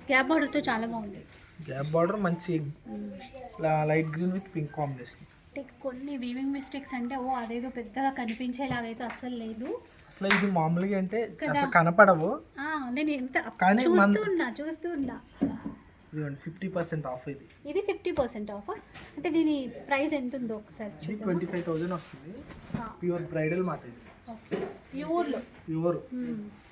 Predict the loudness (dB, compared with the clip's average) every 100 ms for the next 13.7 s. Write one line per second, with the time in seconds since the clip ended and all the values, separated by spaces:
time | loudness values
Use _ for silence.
0 | -18 -16 0 4 6 6 6 6 4 4
1 | 6 6 6 4 2 4 4 6 6 6
2 | 4 0 -2 -2 -4 -4 2 4 4 6
3 | 6 6 4 4 6 4 4 4 4 2
4 | 4 2 2 2 0 0 -2 0 2 6
5 | 6 6 4 4 2 0 -4 -8 -14 -20
6 | -20 -20 -20 -20 -14 -8 2 4 4 2
7 | 2 -4 -6 -8 0 4 4 4 2 2
8 | -2 -6 -10 -10 -12 -12 -18 -14 -4 -2
9 | 0 2 0 -2 -2 0 0 -2 -2 -4
10 | -4 -8 -10 -12 -12 -12 -14 -6 -4 0
11 | 2 4 4 2 -4 -4 -4 -4 0 2
12 | 4 2 2 0 0 -2 -2 -2 -2 -2
13 | -4 -4 -6 -2 -4 -4